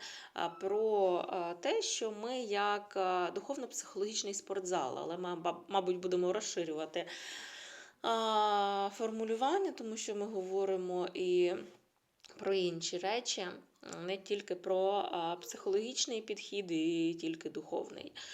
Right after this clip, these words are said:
а, аспект. А, отже, м, любов до себе — це про глибину вибору, коли хо-, хочеться сказати «ні», ми говоримо «ні». А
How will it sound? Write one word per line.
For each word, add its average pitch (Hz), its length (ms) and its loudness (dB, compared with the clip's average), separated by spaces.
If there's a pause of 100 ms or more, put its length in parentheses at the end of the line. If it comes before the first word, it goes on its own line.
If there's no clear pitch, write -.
(240)
а, - 100 -6 (260)
аспект. - 500 -10 (600)
А, 214 400 2
отже, 160 500 4 (360)
м, 175 680 -6 (160)
любов 254 380 4
до 254 120 0
себе — 254 480 2
це 208 160 0
про 208 300 0
глибину 208 460 0
вибору, 240 460 2
коли 190 240 0
хо-, 190 300 -2
хочеться 220 520 -2
сказати 190 540 0
«ні», 202 200 0
ми 214 120 0
говоримо 180 560 2
«ні». 170 460 -2 (520)
А 185 560 -2